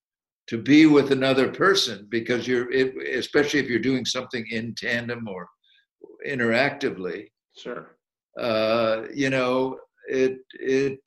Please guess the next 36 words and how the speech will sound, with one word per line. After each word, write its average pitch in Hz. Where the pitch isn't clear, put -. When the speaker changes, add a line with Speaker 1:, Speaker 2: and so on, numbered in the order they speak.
Speaker 1:
you 135
know, 135
you 117
wanna 117
make 113
sure, 160
you 110
wanna 110
blah, 135
blah, 123
you 127
know, 120
and, 104
uh, 58
paying 120
attention 117
to 107
body 143
and 107
movement 147
and, 101
uh, 107
what 117
they're 151
doing. 147
And, 107
uh, 104
especially 113
if 113
you 107
think 117
of 92
dance, 117
wow, 101
huge, 143
huge, 143